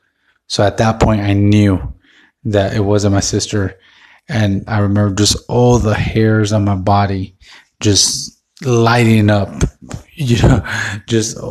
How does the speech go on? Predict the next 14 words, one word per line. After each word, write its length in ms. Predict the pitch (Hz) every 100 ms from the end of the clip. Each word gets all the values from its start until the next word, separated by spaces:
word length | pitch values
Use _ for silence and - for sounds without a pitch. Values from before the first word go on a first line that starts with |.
| -
everything 400 | 170 123 117 120
just 460 | 113 101 - - -
standing 440 | - 120 113 110
up 220 | 104 104 107
and 140 | 101
me 160 | 107 107
running 760 | 95 101 107 110 110 107 98
downstairs. 840 | 98 98 98 - 107 98 95 92 - - - - - -
And 500 | 110 104 98 95 92 - - - - _ _ _
I 160 | - 110
was 200 | 101 98
out 260 | 104 110
the 80 | -
door 520 | 107 107 101 98 -